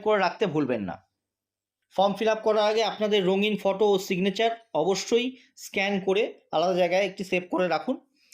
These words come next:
কেননা ফর্ম ফিল আপের সময় এই ফটো এবং সিগনেচার আপনাদেরকে ফর্মের মধ্যে পেস্ট করতে হবে। আবেদন করবেন অনলাইনের মাধ্যমে, অন্য কোনো পদ্ধতিতে আবেদনপত্র গ্রহণযোগ্য নয়। আবেদন করা হয়ে গেলে তার একটি প্রিন্ট আউট বা ফটোকপি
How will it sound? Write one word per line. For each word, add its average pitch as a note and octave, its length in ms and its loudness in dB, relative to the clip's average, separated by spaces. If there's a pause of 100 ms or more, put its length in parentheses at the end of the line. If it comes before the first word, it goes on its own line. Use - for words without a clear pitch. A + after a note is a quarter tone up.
(260)
কেননা F3 300 0
ফর্ম E3+ 200 0
ফিল F#3+ 140 0
আপের F#3+ 220 -2
সময় G3+ 240 -2 (240)
এই G3 80 0 (180)
ফটো F3 260 2 (140)
এবং F3 140 2 (140)
সিগনেচার F#3 420 -2 (360)
আপনাদেরকে F3+ 440 -2 (300)
ফর্মের F3+ 300 0
মধ্যে F#3+ 220 0
পেস্ট F3 280 0
করতে C3+ 300 -4
হবে। E2 180 -6 (1080)
আবেদন G#3+ 300 2 (120)
করবেন A3+ 260 4 (180)
অনলাইনের G3+ 480 0
মাধ্যমে, G#3 300 0 (120)
অন্য G3+ 140 0 (120)
কোনো A3 120 2 (100)
পদ্ধতিতে F#3+ 380 -2 (100)
আবেদনপত্র F#3+ 540 -2
গ্রহণযোগ্য F3+ 440 -2 (120)
নয়। F#2+ 160 -2 (480)
আবেদন G3+ 420 2
করা A3+ 260 4
হয়ে G#3 220 2
গেলে G#2 200 0 (340)
তার F#3 160 2
একটি G#3 260 0 (380)
প্রিন্ট A3 280 -2
আউট A3 200 4
বা G#3+ 140 4
ফটোকপি G#3 420 2